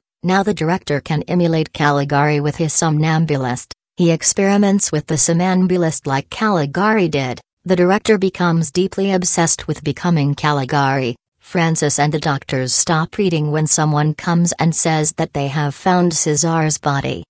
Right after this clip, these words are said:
Francis goes there where the body is. There are some people there and Francis tells them to take the body to the asylum.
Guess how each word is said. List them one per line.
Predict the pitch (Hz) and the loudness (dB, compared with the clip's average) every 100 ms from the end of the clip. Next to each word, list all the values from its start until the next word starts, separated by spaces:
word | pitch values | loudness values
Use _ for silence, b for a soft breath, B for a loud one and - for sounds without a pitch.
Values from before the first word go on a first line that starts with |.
| _ - | _ -4
Francis | 214 226 220 226 - | 2 4 4 2 0
goes | 190 175 165 | 0 0 2
there | 170 156 | 0 2
where | 160 165 170 | 0 0 0
the | 185 | 0
body | 170 170 156 - | 2 0 0 -2
is. | 151 139 127 - - _ - | -2 -4 -4 -4 -6 _ -4
There | 160 151 | 2 4
are | 147 | 4
some | 147 - 143 139 | 2 0 -2 -4
people | - 190 180 143 | -4 -4 -2 -4
there | 139 139 - | -2 -4 -2
and | 143 | -4
Francis | - 170 165 - 156 - | 0 0 0 0 0 0
tells | 175 160 135 | 0 0 0
them | 160 | -2
to | 147 160 | -2 -2
take | - 185 - | 0 0 0
the | 156 | -4
body | 151 151 156 156 | 0 0 0 -2
to | - 170 | -2 -2
the | 160 | 0
asylum. | 143 - 156 147 123 117 | 0 2 2 2 -2 -4